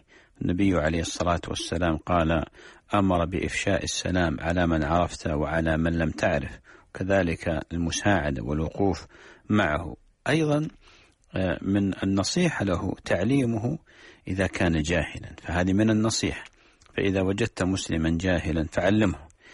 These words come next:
كذلك تنبيهه إذا كان غافلاً، فإن هذه أيضًا من جملة النصيحة. فأحيانًا قد يغفل المسلم عن واجب من الواجبات، أو يقع في خطأ من الأخطاء،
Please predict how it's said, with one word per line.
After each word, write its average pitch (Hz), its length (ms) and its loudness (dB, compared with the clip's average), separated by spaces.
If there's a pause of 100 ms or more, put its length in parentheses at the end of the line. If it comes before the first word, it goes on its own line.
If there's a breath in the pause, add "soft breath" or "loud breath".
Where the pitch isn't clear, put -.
(360 loud breath)
كذلك 139 800 0 (440)
تنبيهه 131 680 2
إذا 107 240 0
كان 104 300 0
غافلاً، 98 640 0 (500 soft breath)
فإن 85 280 2
هذه 90 480 0
أيضًا 85 220 0
من 98 160 2
جملة 80 360 0
النصيحة. 117 580 0 (460 loud breath)
فأحيانًا 101 560 0
قد 156 260 -2
يغفل 110 420 -2
المسلم 85 580 0 (540 loud breath)
عن 95 180 0
واجب 92 380 2
من 82 120 2
الواجبات، 80 760 0 (540 loud breath)
أو 87 80 2
يقع 95 340 0
في - 120 -6
خطأ - 400 -2
من 82 200 2
الأخطاء، 82 640 0